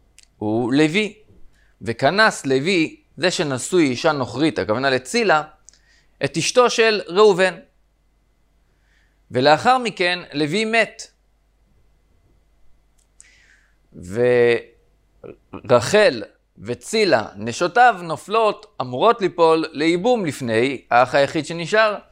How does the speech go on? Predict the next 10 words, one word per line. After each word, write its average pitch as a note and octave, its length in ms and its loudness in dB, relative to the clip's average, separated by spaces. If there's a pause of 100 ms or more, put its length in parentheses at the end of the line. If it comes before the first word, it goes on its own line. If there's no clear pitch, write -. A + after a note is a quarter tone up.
(240)
שמעון. F#3+ 520 0 (1120)
רק C#3 200 -2
מה? G#2+ 260 -4 (180)
שמעון E3 680 -2
נשוי B2+ 560 -4 (400)
ללאה, B2+ 440 2 (580)
אחותה F#3 400 0
של G3 180 -4
רחל. G#2+ 400 -6 (2000)
לכן, C3 360 0